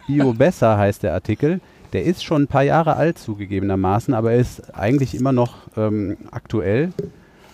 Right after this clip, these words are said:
Und ich nehme die Antwort mal ganz kurz vorweg. Ähm, leider lautet die Antwort im Wesentlichen nein.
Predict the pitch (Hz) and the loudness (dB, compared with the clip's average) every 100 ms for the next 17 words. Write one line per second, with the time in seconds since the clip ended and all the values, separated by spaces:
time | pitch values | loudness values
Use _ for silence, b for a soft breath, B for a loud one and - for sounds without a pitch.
0 | B - 123 127 - 78 107 98 110 113 | B 0 2 2 0 -6 -6 -2 -4 2
1 | 143 180 120 143 175 160 143 131 127 120 | 2 2 0 0 2 2 2 2 2 2
2 | 170 - - 156 156 - - 110 117 165 | 0 -4 -4 -4 -4 -4 -2 0 0 0
3 | - - - 120 120 120 117 - B B | -4 -6 -4 -2 2 2 0 -12 B B
4 | B - 104 117 139 143 131 127 139 135 | B -8 0 2 4 2 0 0 0 0
5 | 117 87 131 127 131 - - 123 107 123 | -2 -2 -2 0 0 -2 -8 -6 0 0
6 | 120 107 - 101 101 107 143 190 | 0 -2 0 2 4 4 4 2